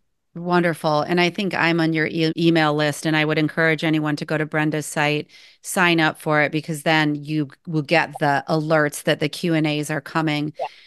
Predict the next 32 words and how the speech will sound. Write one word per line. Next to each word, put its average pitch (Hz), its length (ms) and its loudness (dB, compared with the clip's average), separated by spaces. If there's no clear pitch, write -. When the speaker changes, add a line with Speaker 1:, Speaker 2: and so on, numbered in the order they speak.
Speaker 1:
So 170 720 2
I 180 180 4
know 180 760 2
deep 196 240 -4
in 214 140 0
my 180 140 0
heart 160 520 2
that 180 120 -2
this 180 180 2
interview 165 600 0
really 165 640 2
spoke - 300 0
to 151 120 0
a - 20 2
lot 135 160 2
of 139 60 -6
people 139 260 -6
today. 135 380 -4
I 160 120 4
am 160 180 4
so 175 380 0
grateful 175 580 0
that 156 240 -2
you 156 240 0
are 151 120 2
doing 147 320 0
this 143 200 -6
work 143 220 -2
in 147 60 -2
this 139 200 -6
world 151 500 0
and 147 460 2